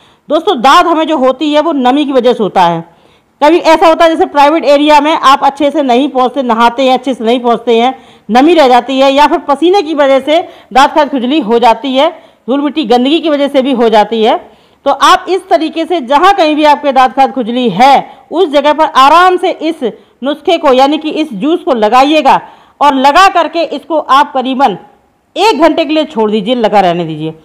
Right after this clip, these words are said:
और उसके बाद साफ कर लीजिए। इस तरीके से आपको पूरे दिन में तीन बार लगाना है। आप देखना, आपकी दाद, खाज, खुजली बिल्कुल जड़ से ख़त्म हो जाएगी।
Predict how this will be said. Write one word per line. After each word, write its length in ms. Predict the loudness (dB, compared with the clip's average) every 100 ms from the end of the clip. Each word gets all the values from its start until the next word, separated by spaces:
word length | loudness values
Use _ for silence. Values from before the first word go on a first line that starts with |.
| _ -6
और 100 | -4
उसके 320 | -2 -4 0 2
बाद 280 | 2 0
साफ 260 | -2 -2 -2
कर 100 | -6
लीजिए। 400 | -6 -8 -8 -10 _ _ 0
इस 220 | 0 2
तरीके 380 | 0 0 -2 -2
से 120 | 0
आपको 240 | 0 0 -6
पूरे 380 | -6 -2 2 2
दिन 160 | 0
में 220 | 0 -2 -4 -8 _
तीन 200 | -4 0
बार 200 | 2 2
लगाना 380 | 0 0 0 0
है। 200 | 0 -2 -4 -16 _ _
आप 240 | 0 2 2
देखना, 400 | 0 -2 -2 -2 -4 -4
आपकी 540 | 2 2 2 -2 -8 -6 -8 _ -2
दाद, 360 | 2 2 0 -4
खाज, 320 | 0 0 0
खुजली 460 | -8 -8 -4 -4 -6 -12 _ -12
बिल्कुल 280 | -6 -6 -4
जड़ 220 | 0 0 2
से 220 | -2 -2 -4
ख़त्म 240 | -4 -2 -2
हो 120 | -2
जाएगी। 340 | -4 -4 -8